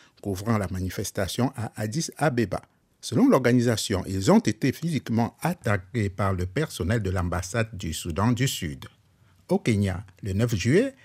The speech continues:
trois manifestants ont été interpellés par la police locale et battus en garde à vue, alors qu'ils n'auraient pas enfreint la loi kenyane. Juan Nyanyuki, directrice régionale d'Amnesty International pour l'Afrique de l'Est,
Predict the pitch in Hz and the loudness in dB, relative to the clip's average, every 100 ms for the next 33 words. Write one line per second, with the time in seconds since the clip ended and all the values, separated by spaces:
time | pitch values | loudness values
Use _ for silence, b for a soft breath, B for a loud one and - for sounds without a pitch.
0 | b - 123 110 110 117 - 226 226 - | b 0 2 4 4 0 0 2 2 2
1 | 131 101 - 117 110 123 131 143 220 - | 0 0 0 0 2 0 0 2 2 2
2 | 120 104 - 95 131 151 101 135 - 98 | 0 0 -2 -2 -2 0 0 0 -2 -2
3 | 113 131 b - 107 87 78 92 - - | -2 -6 b -4 -2 -2 -2 -6 -4 -4
4 | - 113 92 113 131 95 85 98 - b | -2 -2 -2 0 0 0 -2 -4 -6 b
5 | b b 113 160 175 123 107 90 - 107 | b b 2 2 2 2 0 0 0 -2
6 | - 104 95 87 - - 107 95 87 85 | 0 -2 0 -6 -6 -4 -2 -2 -2 -2
7 | 101 - 113 101 92 78 - _ - 160 | -4 -2 -2 0 -2 -6 -14 _ -4 2
8 | 190 143 120 160 - 110 87 82 b - | 4 6 4 4 0 -8 -8 -12 b -8
9 | 101 95 - - 185 - - 98 - 156 | -4 -4 -6 -4 -2 -2 -4 -4 -2 -2
10 | 110 98 113 92 92 95 95 - 110 104 | 0 2 0 -2 -4 -4 -4 2 2 2
11 | 98 95 120 202 233 127 110 90 123 113 | -2 0 2 2 2 2 2 0 -4 -2
12 | 92 82 76 - - | -4 -4 -8 -12 -16